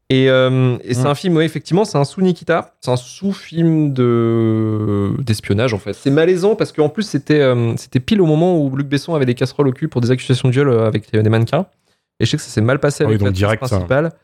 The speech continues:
Speaker 1: Et le film est franchement putain de malaisant, euh, ça dure deux heures, je l'ai vu en salle. Il y a une scène qui est bien, c'est la scène du restaurant, euh, ceux qui l'ont vu le, le film comprendront. Une scène d'action, une scène de fusillade qui est plutôt bien réussie. Quoique, enfin,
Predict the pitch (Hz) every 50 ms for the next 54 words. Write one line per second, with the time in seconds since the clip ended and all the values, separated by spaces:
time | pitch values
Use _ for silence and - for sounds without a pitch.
0 | _ _ _ _ _ _ - 120 127 135 135 - - - - 196 180 165 143 123
1 | - - - 160 165 - - - 170 165 160 147 131 - 143 143 139 135 135 135
2 | 131 143 147 151 151 - - 117 113 113 113 110 110 107 - - 120 113 113 120
3 | 110 107 110 135 139 123 127 131 135 127 117 107 104 120 117 107 - - 120 120
4 | 131 135 127 - _ _ 165 165 185 233 262 247 - - 240 254 247 - - 190
5 | 160 139 139 127 151 190 185 _ _ _ - - 127 120 120 - 156 160 147 147
6 | 135 135 135 - 143 127 131 139 156 151 127 117 113 110 107 - - 120 _ -
7 | 123 117 120 113 120 135 131 120 110 110 107 107 107 - - 131 127 120 107 104
8 | - 117 110 - - 123 123 139 165 180 - _ _ _ _ - 110 110 - -
9 | 131 131 123 113 - - 123 117 - 147 139 131 123 - - 127 123 139 139 -
10 | - 104 - 127 - 156 143 143 139 131 127 127 - - 170 - _ _ - -
11 | 123 - 135 - - - 107